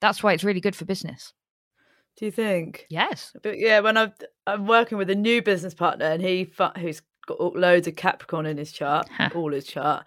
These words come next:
Speaker 2: and he finds that, that in me, uh, nearly intolerable. But
Speaker 1: Well, you've got the Ven-, yeah, you've got that Capricorn Aries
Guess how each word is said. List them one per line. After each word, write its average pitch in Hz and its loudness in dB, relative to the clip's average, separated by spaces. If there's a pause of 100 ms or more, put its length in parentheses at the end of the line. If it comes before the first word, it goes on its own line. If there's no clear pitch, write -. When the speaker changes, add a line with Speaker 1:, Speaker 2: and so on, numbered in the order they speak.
(220)
Speaker 2:
and 175 -2
he 190 4
finds 170 0
that, 165 0 (160)
that 170 2
in 160 -6
me, 156 -2 (140)
uh, 165 -2 (120)
nearly 170 0
intolerable. 151 -4 (100)
But - -2 (580)
Speaker 1:
Well, 359 10
you've 466 4
got 415 6
the 294 -2
Ven-, 277 0 (100)
yeah, 302 6
you've 262 2
got - -2
that 269 4
Capricorn 220 0
Aries 202 -2